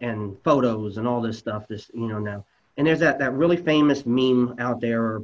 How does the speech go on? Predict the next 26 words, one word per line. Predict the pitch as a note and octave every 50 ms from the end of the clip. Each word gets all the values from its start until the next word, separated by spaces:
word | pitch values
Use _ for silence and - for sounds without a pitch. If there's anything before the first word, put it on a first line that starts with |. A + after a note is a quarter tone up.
| - _
picture, | - C3 A#2+ A#2 - B2 A2+
whatever, | G#2+ A2+ A2+ A2+ A2 A2+ A2+
where | G#2+ A2+ A2 G#2+
you | G#2+ A2+ A2+
got | B2+ B2 B2
the | B2 A2+
guy, | G#2 B2 B2 B2 B2 A#2+ A#2 A#2 A2 A2 - _ _ _
you | - A#2
know, | B2 A2
pulling | A2+ - D3+ C#3 C#3 C3+ C3 C3 B2
the | B2
team | - C3+ B2+ B2+ A#2+ A#2+
in | A#2+
the | A#2 A2+ A#2
front | - A#2+ A#2+ A#2 A#2 A2
and | G#2 G#2+
everyone's | A2+ A#2+ A#2+ A#2+ A#2+ A2+
behind | - A#2+ G#2+ A#2 A#2 A2+ A2+ A2 G#2+
him. | G#2+ G#2+ A2 G#2+ G#2 F#2
Or, | F#2+ G2+ _ _ _ _ _ _ _ _ -
and | - B2
then | C3+ B2+
the | B2 B2 C3+
other | C3+ C3 C3+
one | B2+ B2 - A#2+
is, | A#2 A2+ A2+ A2 A2+